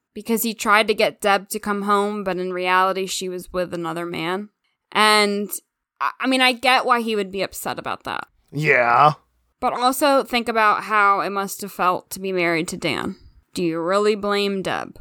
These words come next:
Speaker 2: Exactly.
Speaker 1: I don't know. Where do you stand on that? What were your thoughts?
Speaker 2: It's,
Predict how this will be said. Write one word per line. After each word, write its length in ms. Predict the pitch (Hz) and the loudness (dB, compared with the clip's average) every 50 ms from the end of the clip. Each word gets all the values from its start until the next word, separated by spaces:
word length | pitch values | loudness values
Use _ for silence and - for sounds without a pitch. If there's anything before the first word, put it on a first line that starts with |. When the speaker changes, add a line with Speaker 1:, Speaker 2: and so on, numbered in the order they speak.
| - - _ _ _ _ _ - | -20 -20 _ _ _ _ _ -14
Speaker 2:
Exactly. 840 | 147 143 127 143 123 117 117 120 - 143 123 120 120 120 131 139 113 - _ _ - | -10 -6 0 0 2 2 2 2 2 2 0 0 0 0 -2 -2 -4 -6 _ _ 2
Speaker 1:
I 120 | 202 208 202 | 4 4 4
don't 120 | 185 170 | 4 2
know. 140 | 156 165 170 | 0 0 0
Where 200 | 190 220 254 269 | 2 4 4 4
do 80 | 262 | 4
you 140 | 262 247 247 | 4 2 2
stand 420 | 233 - - - 190 185 185 190 185 | 0 -2 -4 -2 0 0 0 0 -2
on 140 | 185 190 | -2 -2
that? 280 | 190 185 185 185 - - _ _ - | 0 0 0 0 -2 -4 _ _ -8
What 80 | 226 214 | -6 -2
were 80 | 214 220 | -2 0
your 180 | 214 202 196 | 0 -2 -2
thoughts? 580 | 190 - - - 180 175 180 - - - - - - - | -4 -6 0 2 4 4 4 2 -2 -8 -8 -8 -8 0
Speaker 2:
It's, 580 | - 247 226 165 - - - - - - - | 2 2 2 4 2 2 2 2 2 0 -2